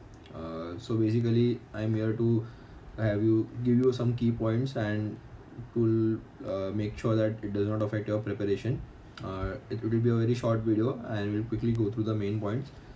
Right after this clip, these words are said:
So from whatever I have followed and whatever I have, uh, read, uh, the government has learned the lesson from last year, like, the postponement did not help a lot.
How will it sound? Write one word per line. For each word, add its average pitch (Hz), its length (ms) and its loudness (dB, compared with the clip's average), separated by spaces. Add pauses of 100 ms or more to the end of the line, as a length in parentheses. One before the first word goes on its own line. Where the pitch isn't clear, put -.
(140)
So 120 540 0
from 123 260 0
whatever 120 380 4
I 117 80 6
have 120 200 4
followed 113 280 4
and 113 160 2
whatever 110 340 2
I 110 60 2
have, 113 240 2 (100)
uh, 95 500 -4
read, 113 280 0 (420)
uh, 95 300 -4 (760)
the 113 120 2
government 117 440 2
has 117 220 4
learned 113 300 2
the 113 160 2
lesson 110 320 0
from 110 180 0
last 104 260 -2
year, 110 140 2
like, 110 320 0
the 110 140 0
postponement 110 460 -2
did 107 100 -2
not 107 240 -2
help 101 240 -2
a 101 80 -6
lot. 107 240 0